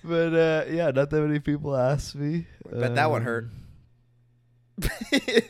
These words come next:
Speaker 1: But I do see people, like, it's that moment of realization,
Speaker 2: Uh.
Speaker 1: like,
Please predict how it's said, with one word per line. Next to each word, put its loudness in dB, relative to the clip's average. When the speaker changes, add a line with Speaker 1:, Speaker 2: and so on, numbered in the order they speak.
Speaker 1:
But 10
I 10
do 4
see -2
people, 6
like, 4
it's 0
that 4
moment 4
of 2
realization, 2
Speaker 2:
Uh. 0
Speaker 1:
like, 2